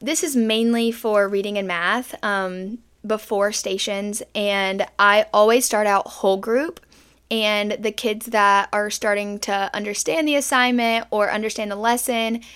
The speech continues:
and they're kinda, like, getting bored because they have already understood it and yada, yada, yada, I send them off to either work in a group or work by themselves,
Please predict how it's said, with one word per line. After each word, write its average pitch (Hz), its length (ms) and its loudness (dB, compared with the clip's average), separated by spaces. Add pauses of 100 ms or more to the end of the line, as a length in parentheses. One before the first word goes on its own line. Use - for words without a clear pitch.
(160)
and 202 400 -4
they're 196 120 0
kinda, 202 260 -6
like, 196 200 -6
getting 220 280 -4
bored 285 560 4
because 220 360 0
they 202 340 0 (120)
have 220 160 2
already 202 240 2
understood 302 460 0
it 294 260 6
and 214 300 -4
yada, 220 160 2
yada, 208 220 0
yada, 208 380 4 (260)
I 220 140 4
send 220 400 0
them 240 440 2 (240)
off 220 460 2
to 208 500 0 (1040)
either 233 220 4
work 208 200 0
in 233 60 2
a 214 80 0
group 208 540 4
or 220 320 4
work 214 260 0
by 214 140 4
themselves, 208 680 0